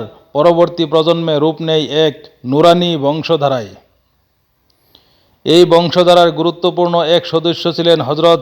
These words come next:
সালসাল্লাম আলাইহি ওয়াসাল্লাম, যিনি ছিলেন হযরত শীশ আলাইহিস সালামের পুত্র। তার জীবনেও এক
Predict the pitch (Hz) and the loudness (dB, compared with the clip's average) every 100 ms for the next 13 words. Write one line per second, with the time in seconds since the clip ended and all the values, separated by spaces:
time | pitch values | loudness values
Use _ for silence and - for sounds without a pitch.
0 | - 165 160 175 160 160 165 151 160 160 | -2 -2 -2 -2 -2 0 -2 0 -2 -4
1 | 165 156 131 147 131 110 92 _ _ _ | -2 -4 -2 -4 -4 -8 -12 _ _ _
2 | _ _ _ - 117 160 185 196 185 165 | _ _ _ -14 -4 -2 0 2 4 2
3 | 107 - _ _ 135 170 175 - 185 185 | 0 -10 _ _ -4 0 0 0 -6 -2
4 | 170 170 175 160 160 156 135 165 151 151 | -2 -2 -2 -2 -4 -4 -8 -10 -10 -8
5 | 120 - - _ _ _ _ _ _ _ | -8 -10 -20 _ _ _ _ _ _ _
6 | _ _ _ _ _ _ 139 160 156 147 | _ _ _ _ _ _ 4 6 4 -2
7 | 160 165 165 135 160 | -2 0 0 2 0